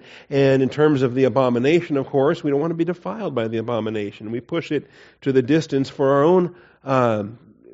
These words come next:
cleanliness, for our own, uh, holiness and purity, and the issues of it there. All right? Secondly, the fundamental contrast between the house of the wicked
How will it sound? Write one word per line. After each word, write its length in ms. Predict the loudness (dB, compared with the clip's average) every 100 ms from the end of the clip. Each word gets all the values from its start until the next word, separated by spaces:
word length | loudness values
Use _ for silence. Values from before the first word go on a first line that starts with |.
| -14
cleanliness, 600 | 0 0 2 -2 -6 -10
for 180 | -4 0
our 60 |
own, 260 | 4 4 4
uh, 280 | 2 0 -2 -12 -20
holiness 600 | -4 0 0 -2 -4 -8
and 100 | -12
purity, 540 | -8 -6 -6 -10 -14 -20 _ _ _
and 140 | -6
the 160 | -2 -2
issues 400 | -2 -4 -6 -10 _
of 180 | -12 -6
it 180 | -6 -4
there. 420 | -4 -4 -6 -14 _ _ _ _ _ _ _ _ -18 -12
All 80 |
right? 320 | -6 -2 -2 -4 -12 _ _ _
Secondly, 640 | -6 -2 -2 -2 -2 -6 -10 _ _ _ _ _ _ _ _
the 80 | -6
fundamental 480 | 2 4 6 6 6
contrast 720 | 4 6 6 4 2 2 0
between 360 | -2 -2 2 2
the 80 | 2
house 400 | 2 2 2 0
of 100 | 0
the 100 | 2
wicked 520 | 4 2 2 -4 -4